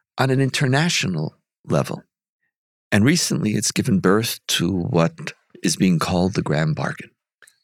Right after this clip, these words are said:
a deal being put forth in which Israel will embrace or accept a ceasefire. Some force,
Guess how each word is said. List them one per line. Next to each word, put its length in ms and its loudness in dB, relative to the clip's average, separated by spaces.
a 60 0
deal 340 2
being 340 0
put 200 -4
forth 640 -4
in 160 2
which 440 0
Israel 400 2
will 120 0
embrace 520 0
or 100 0
accept 460 -2
a 20 0
ceasefire. 680 -2
Some 420 0
force, 800 -2